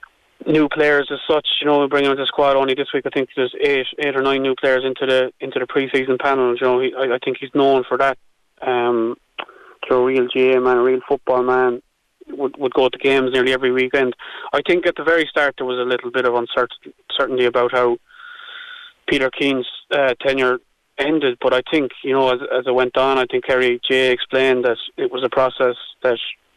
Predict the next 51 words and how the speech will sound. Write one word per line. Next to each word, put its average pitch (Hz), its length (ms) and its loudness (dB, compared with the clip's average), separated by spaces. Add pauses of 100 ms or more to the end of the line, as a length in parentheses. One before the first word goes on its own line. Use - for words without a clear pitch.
(240)
Peter 131 280 0
himself 127 420 2
was 127 140 -2
able 123 220 2
to 123 100 2
apply 120 320 2
for, 117 180 0 (540)
um, 117 540 2
and 135 120 2
it 123 40 4
was 120 140 -2
just 123 220 0
the 131 60 -4
scope 127 340 0
of 123 140 -4
then 123 340 0 (140)
the 127 60 0
new 131 140 4
contract, 123 440 -2 (140)
new 131 140 4
manager 127 380 0
was 123 140 -4
going 127 180 2
to 120 80 -6
be 127 180 2
who 131 140 0
they, 127 220 2 (880)
the, 139 120 2
t-, - 280 -2
the - 80 -4
top 143 220 0
best - 240 0
suited 143 240 0
to, 143 160 2 (520)
to, 147 80 0
to - 280 -12
bring 143 180 0
football 143 380 0
in 139 120 0
the 131 60 -2
county 143 320 -2
and 135 100 -2
get 135 120 -4 (340)
Kerry 139 160 2
back 139 220 -2
to 139 80 -8
where 139 200 4
I 135 60 2
think 147 220 -4
<laughs> - 40 -2
they, 190 80 0